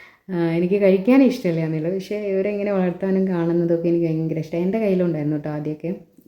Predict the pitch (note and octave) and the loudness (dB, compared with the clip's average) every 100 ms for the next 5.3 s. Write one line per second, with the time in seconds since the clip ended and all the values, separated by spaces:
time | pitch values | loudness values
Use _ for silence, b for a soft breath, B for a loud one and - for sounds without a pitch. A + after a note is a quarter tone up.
0 | F3 D#3+ D#3+ D#3+ E3 - G#3+ A3+ - G#3+ | -6 -6 -4 -6 -8 -6 -4 -2 -2 -4
1 | G#3 G#3 G#3 G#3+ G3+ G3+ F#3+ F#3+ F#3+ F3+ | -4 -4 -6 -6 -6 -4 -4 -4 -4 -2
2 | F3+ F#3 F3+ F3 F3+ F3 F3 F3 E3+ E3+ | -2 -2 -4 -6 -6 -6 -4 -2 -2 -2
3 | E3 D#3+ D#3+ D#3 F3 - b b b b | -6 -8 -8 -8 -8 -12 b b b b
4 | b b b F#3 G#3+ C4 F3+ F#3 F#3 F#3+ | b b b -6 -4 -4 -4 2 4 4
5 | A3 E4 | 4 0